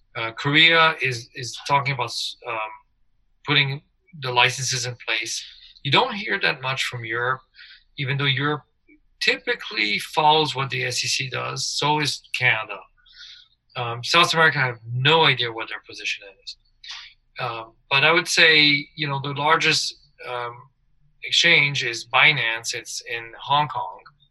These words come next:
and now they're moving to Malta as a jurisdiction. So it's unclear really what's gonna go outside of the U S. But what's very clear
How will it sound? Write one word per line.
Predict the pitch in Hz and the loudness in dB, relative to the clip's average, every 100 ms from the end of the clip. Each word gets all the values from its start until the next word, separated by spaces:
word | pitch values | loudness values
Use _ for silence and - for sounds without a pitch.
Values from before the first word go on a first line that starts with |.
| - | -10
and | 123 | 0
now | 131 139 | 2 2
they're | 135 | 0
moving | 131 131 123 127 120 120 | -4 -6 -4 -6 -6 -12
to | 120 | -6
Malta | 117 131 135 110 120 - _ - - _ _ 127 | 0 0 -2 -8 -12 -16 _ -20 -20 _ _ -8
as | 113 | -6
a | 120 | -6
jurisdiction. | 113 131 120 - 135 135 - 104 - | -4 -4 -4 -2 0 2 2 0 -4
So | - 127 127 | -2 0 -2
it's | 127 - - _ - | -2 -4 -10 _ 2
unclear | 214 - - 185 180 175 165 - _ _ - - - _ _ _ 151 | 2 0 2 6 8 8 4 -2 _ _ -18 -18 -20 _ _ _ -10
really | 170 247 240 220 | -4 -4 -4 -4
what's | 170 165 | -2 -4
gonna | - 156 147 | -4 -4 0
go | 147 139 - - | 0 0 -4 -2
outside | 127 143 143 131 | -2 0 -2 -4
of | 117 | -6
the | 113 | -12
U | 98 | -12
S. | - - | -12 -12
But | 135 143 | -10 -6
what's | 165 - | -6 -6
very | 135 143 165 190 | 0 6 6 6
clear | - 170 156 147 151 | 0 0 2 0 -4